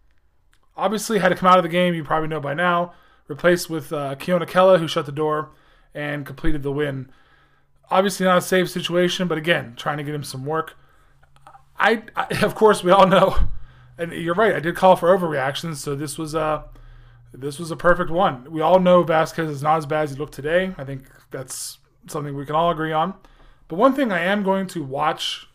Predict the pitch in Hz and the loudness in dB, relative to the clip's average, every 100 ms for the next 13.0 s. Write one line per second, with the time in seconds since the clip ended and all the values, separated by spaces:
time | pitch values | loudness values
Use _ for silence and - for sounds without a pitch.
0 | - - 151 143 143 139 165 147 139 - | -20 -16 -14 -12 -12 -2 -2 -2 -10 -10
1 | 165 147 165 165 - _ _ _ _ 156 | -10 -8 -10 -12 -18 _ _ _ _ -6
2 | 185 233 - 165 147 143 160 151 160 170 | -2 -4 -6 -12 -8 -4 -4 -2 -2 -2
3 | 165 160 143 165 170 175 147 139 - 202 | -6 -8 -8 -8 -6 -8 -8 -12 -4 -4
4 | 165 135 160 - - 170 175 170 170 160 | -2 -6 -8 -8 -8 -6 -6 -8 -6 -6
5 | 156 - 151 - 151 - 151 156 170 170 | -6 -8 -8 -6 -8 -10 -8 -6 -8 -12
6 | _ _ _ _ _ _ 151 214 220 196 | _ _ _ _ _ _ -4 -2 -2 -6
7 | 165 160 160 143 139 - 135 139 - _ | -8 -6 -6 -6 -10 -8 -6 -8 -10 _
8 | _ _ _ 185 185 156 131 175 185 185 | _ _ _ -4 -4 -6 -2 0 2 0
9 | 170 165 170 160 - 160 151 139 131 131 | 0 -2 -2 -2 -4 -4 -4 -8 -12 -8
10 | 160 175 180 _ _ - 175 170 - 180 | -2 -2 -4 _ _ -4 -2 -2 -6 -6
11 | 165 143 170 160 131 123 143 135 - 185 | -6 -6 -6 -8 -14 -16 -18 -18 -10 -10
12 | 156 143 139 131 131 127 151 151 120 | -8 -10 -10 -10 -10 -6 -6 -6 -12